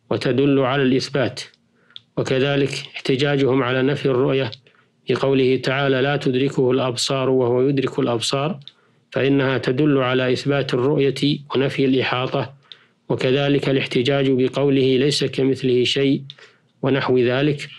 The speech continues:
والمقصود هنا الأدلة العقلية، فإن كل من له معرفة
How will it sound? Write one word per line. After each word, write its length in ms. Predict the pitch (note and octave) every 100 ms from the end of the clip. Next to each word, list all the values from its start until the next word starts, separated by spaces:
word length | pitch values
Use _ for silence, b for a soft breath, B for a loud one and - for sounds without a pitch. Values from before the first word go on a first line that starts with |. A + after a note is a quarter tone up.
| B B _ - B2+
والمقصود 520 | C3+ C3+ - D3 C#3
هنا 500 | A#2+ C#3 C3+ E3 - _ _ _ _ _ -
الأدلة 640 | B2+ B2 B2 D3+ C#3 -
العقلية، 640 | C3 B2+ C3 C#3 C3 G#2 - _
فإن 440 | - A#2+ C#3 C#3 B2+
كل 500 | - D#3 C#3+ B2+ -
من 220 | C#3+ D3
له 200 | C#3 B2
معرفة 720 | B2+ A#2 C#3 C3+ C3+ C#3 B2